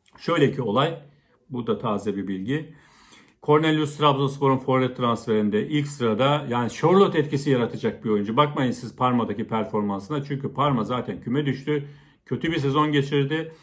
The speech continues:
Kötü takımda, enerjisi düşük takımda iyi oyuncularla sırıtır, performans düşer. O yüzden Cornelius,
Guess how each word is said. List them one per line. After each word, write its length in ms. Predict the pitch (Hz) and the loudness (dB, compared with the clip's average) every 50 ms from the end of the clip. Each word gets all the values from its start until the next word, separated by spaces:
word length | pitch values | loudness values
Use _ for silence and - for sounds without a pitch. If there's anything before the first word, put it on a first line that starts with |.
| _ _ _ _ _ _ | _ _ _ _ _ _
Kötü 280 | - - 139 143 226 214 | -2 0 2 2 4 4
takımda, 720 | 220 175 - - 143 123 120 110 117 127 139 147 - - - - - - - _ _ - | 4 4 4 2 2 2 2 2 2 0 0 -2 -4 -10 -16 -20 -20 -20 -20 _ _ -2
enerjisi 480 | 151 147 175 190 180 151 147 156 151 156 | 0 2 2 2 2 0 -2 -6 -6 -6
düşük 280 | 160 139 190 196 196 | -4 -4 -4 -2 0
takımda 380 | 175 151 139 156 135 139 156 165 | -2 0 0 0 0 0 0 -2
iyi 240 | 160 165 180 185 160 | -2 0 0 2 4
oyuncularla 560 | 151 143 135 123 117 123 123 120 113 113 107 | 4 4 2 2 2 0 0 2 2 0 -2
sırıtır, 480 | - - 165 160 147 139 185 185 151 | -2 -2 0 0 0 0 0 -2 -2
performans 600 | 143 143 127 113 - 131 117 113 110 104 101 107 | 0 0 0 0 0 0 0 0 0 -2 -4 -6
düşer. 220 | 107 95 95 98 95 | -8 -6 -6 -4 0
O 140 | 131 147 165 | 2 2 2
yüzden 300 | 165 143 139 131 120 - | 2 2 0 0 0 0
Cornelius, 580 | - 120 117 113 110 110 101 101 104 101 - | 0 0 0 2 0 0 0 -2 -2 -4 -6